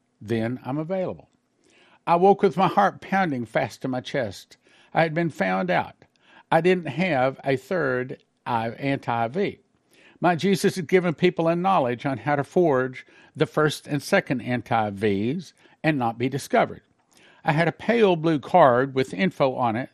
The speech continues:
that was for some kind of identification. I am now in a sprawling building. Many, many high school students, all dressed in black skirts for the girls, black pants for the boys, and white shirts for both. If you profess to be the opposite sex, different from what you were born,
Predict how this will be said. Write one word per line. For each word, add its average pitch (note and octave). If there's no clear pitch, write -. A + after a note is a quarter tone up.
that C#3+
was C#3
for -
some D#3
kind B2+
of A2+
identification. A#2
I D#3+
am D3
now F#3+
in G#3+
a F#3+
sprawling F#3+
building. A#2
Many, C#3
many E3
high C#3+
school C3
students, C3+
all C#3
dressed A#2+
in A2+
black A2+
skirts -
for -
the G#2+
girls, A2+
black C3
pants E3+
for E3+
the D#3+
boys, C3+
and B2
white F#3
shirts C3+
for B2
both. A#2
If -
you G3+
profess D3+
to D#3+
be C#3+
the C#3+
opposite C#3+
sex, F#3
different D3
from C#3+
what C#3+
you C#3+
were C3+
born, G#3